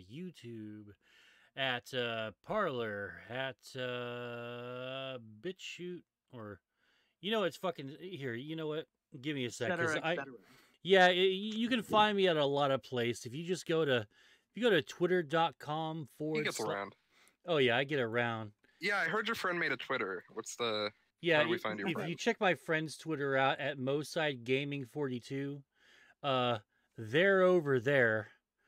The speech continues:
Speaker 1: just chilling, uh, hawking my shit, and I appreciate them. They got a, they got an Alphonse from Animal Farm,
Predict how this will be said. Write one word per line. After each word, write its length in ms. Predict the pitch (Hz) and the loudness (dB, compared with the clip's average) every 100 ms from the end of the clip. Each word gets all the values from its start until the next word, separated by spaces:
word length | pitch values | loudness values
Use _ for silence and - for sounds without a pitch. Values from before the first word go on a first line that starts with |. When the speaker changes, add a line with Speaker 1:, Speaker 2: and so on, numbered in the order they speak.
| _ _ _ | _ _ _
Speaker 1:
just 340 | - 160 151 - | -6 -2 -2 -2
chilling, 580 | - 151 135 131 131 127 _ _ _ _ _ - | 0 4 4 2 -2 -8 _ _ _ _ _ -6
uh, 180 | 156 127 | 0 0
hawking 440 | 110 143 143 - 139 | 4 6 6 2 -2
my 100 | 131 | -2
shit, 400 | - 127 123 - _ _ _ _ _ _ _ - | 0 0 0 -2 _ _ _ _ _ _ _ -2
and 140 | 123 | 4
I 100 | 131 | 4
appreciate 680 | 120 135 135 - 120 110 - | 4 2 0 0 -4 -4 -6
them. 280 | 110 104 110 _ _ _ - - - | -8 -8 -10 _ _ _ -20 -14 -4
They 100 | 131 | 0
got 260 | 139 139 | 2 4
a, 240 | 131 123 117 _ _ _ | 4 2 -2 _ _ _
they 100 | 139 143 | -4 2
got 220 | 151 143 | 4 4
an 60 | |
Alphonse 760 | 143 143 143 - 147 139 135 135 | 4 4 4 4 0 2 -2 -6
from 300 | - 131 131 | -4 -4 -2
Animal 420 | 127 135 139 143 | -2 0 -2 -4
Farm, 480 | - 151 156 151 | -4 -4 -4 -8